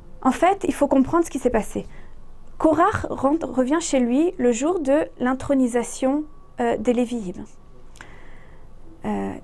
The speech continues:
il rentre chez lui, sa femme le voit arriver de loin. Et il est entièrement rasé.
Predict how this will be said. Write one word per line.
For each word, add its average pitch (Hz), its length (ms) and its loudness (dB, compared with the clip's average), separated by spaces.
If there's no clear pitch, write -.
il 262 120 6
rentre 339 260 4
chez - 160 2
lui, 240 220 4
sa - 200 -2
femme 339 180 4
le 294 80 8
voit 220 140 4
arriver 220 240 2
de 233 80 4
loin. 202 240 -2
Et 302 360 4
il 262 220 6
est 320 240 4
entièrement 294 400 2
rasé. 233 380 -6